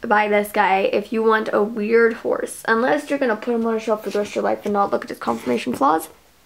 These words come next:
He's not the world's best buy, but he is beautiful outside the conformation. I wanna give you a little bit of credit, guy. I, I, I always feel bad if I'm, like,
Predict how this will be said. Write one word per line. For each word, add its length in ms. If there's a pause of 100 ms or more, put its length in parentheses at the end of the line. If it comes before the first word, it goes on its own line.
(1200)
He's 200
not 320
the 80
world's 380
best 320
buy, 300 (640)
but 200
he 180
is 100
beautiful 540 (840)
outside 440
the 60
conformation. 720 (540)
I 60
wanna 240
give 140
you 120
a 40
little 220
bit 100
of 60
credit, 300
guy. 180 (140)
I, 300
I, 60
I 60
always 240
feel 100
bad 420
if 160
I'm, 200
like, 300